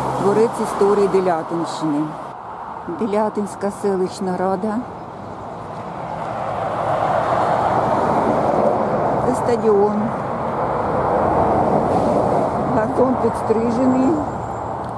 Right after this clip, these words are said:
Лавочки пофарбовані. Це нова церква, побудована біля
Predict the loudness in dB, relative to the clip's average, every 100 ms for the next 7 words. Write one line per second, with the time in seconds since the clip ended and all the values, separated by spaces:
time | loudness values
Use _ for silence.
0 | -8 -8 -10 -10 -10 -10 -10 -12 -12 -12
1 | -12 -12 -12 -10 -4 -4 -2 -6 -6 -10
2 | -6 -4 -2 -4 0 2 2 0 0 0
3 | -4 -10 -16 -16 -16 -16 -16 -16 -16 -16
4 | -14 -12 -10 -8 -8 -6 -6 -6 -6 -6
5 | -4 -4 -2 0 0 2 2 0 0 2
6 | 2 0 -2 0 0 2 4 4 4 0
7 | 0 0 -2 -6 -6 -6 -6 -6 -6 -6
8 | -6 -6 -6 -6 -6 -8 -8 -8 -8 -8
9 | -8 -8 -4 -2 2 2 2